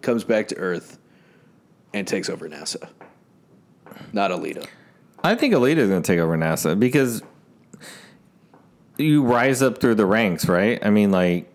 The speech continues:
Speaker 2: well, Ellen was an astronaut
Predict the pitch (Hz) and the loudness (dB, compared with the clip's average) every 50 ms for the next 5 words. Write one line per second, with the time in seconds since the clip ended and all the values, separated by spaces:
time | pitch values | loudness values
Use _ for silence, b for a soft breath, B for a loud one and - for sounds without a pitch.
0 | _ _ _ _ _ _ _ _ _ _ _ _ _ _ _ _ _ _ _ _ | _ _ _ _ _ _ _ _ _ _ _ _ _ _ _ _ _ _ _ _
1 | _ _ _ _ _ _ _ _ _ _ _ _ _ _ _ _ _ _ _ - | _ _ _ _ _ _ _ _ _ _ _ _ _ _ _ _ _ _ _ -16
2 | - - - _ _ _ _ _ _ _ _ _ _ _ _ _ _ _ _ _ | -16 -16 -18 _ _ _ _ _ _ _ _ _ _ _ _ _ _ _ _ _
3 | _ _ 139 135 127 120 120 123 - - 139 139 143 151 151 147 135 123 113 110 | _ _ 2 2 4 4 2 0 0 0 0 0 2 2 2 2 2 0 2 2
4 | 113 107 104 104 110 123 - - - 90 85 85 85 85 85 90 - - | 2 2 4 2 2 0 0 0 0 0 2 2 0 0 0 -2 -2 -4